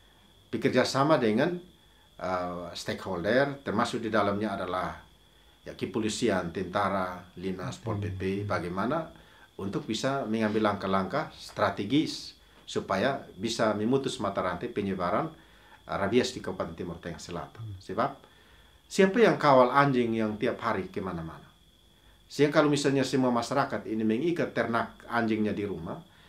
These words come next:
kita pastikan yang tidak ikat itu adalah ternak yang liar, sehingga itu harus dimusnahkan.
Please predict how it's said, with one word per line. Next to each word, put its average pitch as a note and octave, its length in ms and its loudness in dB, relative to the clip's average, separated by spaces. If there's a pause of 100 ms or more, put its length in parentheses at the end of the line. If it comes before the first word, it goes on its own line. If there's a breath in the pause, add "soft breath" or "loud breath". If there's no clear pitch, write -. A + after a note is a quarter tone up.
(120 soft breath)
kita E3 240 4
pastikan C3 480 0
yang D#3+ 320 6
tidak D#3+ 240 6
ikat C3 320 0
itu A2 240 -2
adalah D3+ 480 2 (480 soft breath)
ternak D3+ 400 4
yang C#3+ 320 2
liar, D3 320 6
sehingga D3+ 320 -2
itu D#3 160 -2
harus B2 240 0
dimusnahkan. G#2+ 560 -6